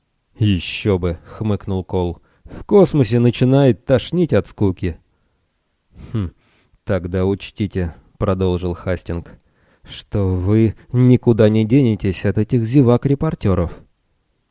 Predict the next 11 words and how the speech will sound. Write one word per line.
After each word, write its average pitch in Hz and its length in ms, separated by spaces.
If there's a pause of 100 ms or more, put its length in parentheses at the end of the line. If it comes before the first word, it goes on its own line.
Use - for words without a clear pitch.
Очередная 98 760
фотовспышка, 104 960 (200)
десятая 101 760
или 92 120
двадцатая 95 720
за 90 160
несколько 95 500
минут, 104 300
заставила 95 640
его 90 260
зажмуриться. 87 800